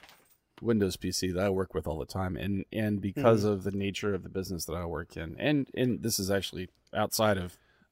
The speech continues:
Speaker 2: Oh, you haven't been
Speaker 1: uh,
Speaker 2: able to
Speaker 1: it's very
Speaker 2: install it,
Speaker 1: locked
Speaker 2: have you?
Speaker 1: down, so there's no way for me to install it. And then
Speaker 2: Oh, that sucks.
Speaker 1: I have an arm-based Surface that I use as sort of my, like, around the house.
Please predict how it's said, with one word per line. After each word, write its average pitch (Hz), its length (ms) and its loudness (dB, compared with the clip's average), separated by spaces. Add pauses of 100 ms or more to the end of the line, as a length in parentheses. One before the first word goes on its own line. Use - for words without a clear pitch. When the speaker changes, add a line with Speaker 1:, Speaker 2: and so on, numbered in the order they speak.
Speaker 2:
Oh, 143 360 0
you 139 200 -2
haven't 139 220 -6
been 101 120 2
Speaker 1:
uh, 101 60 2
Speaker 2:
able - 220 -2
to 135 60 6
Speaker 1:
it's 120 160 4
very 151 260 12
Speaker 2:
install 135 120 10
it, 127 40 12
Speaker 1:
locked 120 220 12
Speaker 2:
have 113 100 0
you? 101 60 4
Speaker 1:
down, 127 280 4
so - 140 -2
there's 107 200 0
no 107 120 -4
way 104 160 -4
for - 100 -14
me 98 180 -10
to - 160 -18
install 117 440 -2
it. 120 160 0
And 127 180 2
then 123 260 4
Speaker 2:
Oh, 85 280 -12
that 92 140 -18
sucks. - 600 -14 (220)
Speaker 1:
I 120 100 2
have 139 140 8
an 123 80 2
arm-based 117 580 4
Surface 110 560 2
that 71 140 -6
I 67 80 -2
use 85 260 -6
as 78 100 -8
sort 104 200 -4
of 95 80 -10
my, 95 100 -6
like, 90 280 -6
around 101 280 -2
the 95 100 -4
house. 101 360 -4